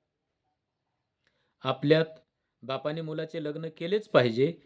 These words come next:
ही नसत्या जबाबदारीपैकी एक जबाबदारी आहे." आणि त्याच्यापुढे बाबासाहेब आंबेडकर म्हणतात, "हा प्रकार वरिष्ठ लोकांमध्ये आहे,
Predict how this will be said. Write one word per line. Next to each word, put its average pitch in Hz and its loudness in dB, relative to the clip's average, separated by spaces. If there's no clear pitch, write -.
ही 220 2
नसत्या 185 4
जबाबदारीपैकी 156 4
एक 123 0
जबाबदारी 95 -6
आहे." - -20
आणि 135 -6
त्याच्यापुढे 180 0
बाबासाहेब 120 -4
आंबेडकर 101 -10
म्हणतात, 104 -8
"हा 185 4
प्रकार 202 4
वरिष्ठ 196 4
लोकांमध्ये 196 8
आहे, 208 2